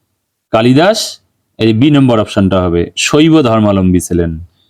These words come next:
তারপর পঁয়ত্রিশ, ভবভূতি মোট দৃশ্যকাব্য রচনা করেন কয়টি, এই সি নম্বর, তিনটি। ছত্রিশ, ভবভূতির মাতার নাম, এটা হবে বি নম্বর, জাতুকর্ণী। তারপর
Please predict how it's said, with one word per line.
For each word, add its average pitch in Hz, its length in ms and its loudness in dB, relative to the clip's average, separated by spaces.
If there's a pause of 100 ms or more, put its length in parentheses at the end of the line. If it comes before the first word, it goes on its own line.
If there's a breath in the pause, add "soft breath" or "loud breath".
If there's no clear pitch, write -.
(800)
তারপর 165 360 0
পঁয়ত্রিশ, 175 560 -2 (400 soft breath)
ভবভূতি 180 640 2
মোট 156 240 2 (120)
দৃশ্যকাব্য 156 600 0 (120)
রচনা 147 400 0
করেন 117 320 -2 (320)
কয়টি, 139 380 0 (440)
এই 98 80 -2
সি - 180 -6
নম্বর, 90 280 -2 (100)
তিনটি। 98 420 0 (800)
ছত্রিশ, 175 500 0 (440)
ভবভূতির 190 720 0
মাতার 165 460 0
নাম, 117 160 0 (320)
এটা 127 200 0
হবে 151 220 0
বি 120 180 2
নম্বর, 98 380 0 (540)
জাতুকর্ণী। 101 800 0 (760)
তারপর 160 340 2